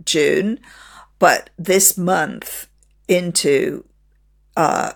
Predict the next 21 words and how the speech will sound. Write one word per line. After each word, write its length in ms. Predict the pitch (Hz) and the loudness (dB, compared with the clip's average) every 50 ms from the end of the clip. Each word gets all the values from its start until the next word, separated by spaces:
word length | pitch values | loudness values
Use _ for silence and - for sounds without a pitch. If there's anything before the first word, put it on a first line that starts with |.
| _ - | _ -14
right 360 | 214 185 180 180 175 170 165 | -8 -2 2 4 4 6 4
up 140 | 151 - - | 4 0 -2
to 120 | - 170 | -8 -8
the 160 | - 139 - 147 | -6 -4 -4 -4
end 160 | 143 147 147 | -4 -4 -6
of 300 | 139 131 - - - _ _ _ _ | -8 -8 -8 -12 -18 _ _ _ _
Pisces 440 | - 135 131 135 - - 135 127 - | -4 -4 -2 -2 -2 -4 -2 0 0
season, 480 | - 127 131 - - - 139 - - - _ - - - - - - _ _ - | 0 -2 -4 -4 -4 -6 -6 -6 -10 -14 _ -20 -20 -20 -20 -20 -20 _ _ -4
it's 200 | 180 175 - - - | -4 -4 -4 -6 -2
all 400 | - 165 170 165 160 151 - - | 0 2 2 2 2 0 -2 -2
action 460 | - 147 - - - - - 110 - | -4 -6 -6 -4 -4 -4 -4 -4 -6
up 200 | - 113 - - | -8 -14 -14 -10
there. 380 | - 98 90 - - - - _ _ _ _ _ _ _ _ - _ _ - | -8 -6 -6 -6 -8 -12 -16 _ _ _ _ _ _ _ _ -20 _ _ -2
Um, 260 | - 147 143 - - | 0 0 0 0 -2
so 140 | 262 - 254 | -2 -2 -2
you 200 | 185 180 190 196 | -2 -2 -2 -2
may 180 | 196 208 202 196 | 0 0 0 0
literally 460 | 190 208 202 - - - 156 156 147 | 0 0 -2 -2 0 -2 -2 -2 -2
have 160 | 147 147 147 | -2 -2 -4
a 60 | 147 | -4
promotion, 720 | - - - 160 156 147 - - - - - - 147 - | -8 -12 -14 -10 -10 -8 -8 -6 -8 -8 -8 -10 -12 -16